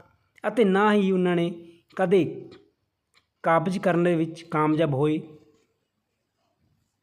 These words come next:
ਉਹ ਭਾਰਤ ਦਾ ਇੱਕ ਅਜਿਹਾ ਰਾਜ ਹੈ ਜਿੱਥੇ ਜਾਣ ਵਾਸਤੇ ਹਰ ਇੱਕ ਭਾਰਤੀ ਦਾ ਸੁਪਨਾ ਹੁੰਦਾ ਹੈ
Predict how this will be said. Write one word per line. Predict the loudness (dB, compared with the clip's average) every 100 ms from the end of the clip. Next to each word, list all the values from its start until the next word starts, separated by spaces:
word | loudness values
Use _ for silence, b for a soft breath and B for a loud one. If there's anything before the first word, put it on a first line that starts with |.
| _ _
ਉਹ | 2 4 4
ਭਾਰਤ | 4 2 2 0
ਦਾ | 2 2 0 -10 -20 _ _ _ _ -8
ਇੱਕ | -6 -6 -14 -20 _ _ _ _
ਅਜਿਹਾ | -4 -2 2 2 2 0 -4 -14 -20 -10 -2
ਰਾਜ | 2 4 4
ਹੈ | 2 2 0 -4 -14 -20 _ _ _ _ _ _ _ _ _ _ _ _ -8
ਜਿੱਥੇ | -4 -2 0 0
ਜਾਣ | 2 2
ਵਾਸਤੇ | 2 0 -2 -2 -2 -6 -16 -20 -8
ਹਰ | 0 2
ਇੱਕ | 2 -2
ਭਾਰਤੀ | -2 0 0 0
ਦਾ | 0 0 -2
ਸੁਪਨਾ | -8 -8 -2 0
ਹੁੰਦਾ | 0 0
ਹੈ | -2 -4 -16 -20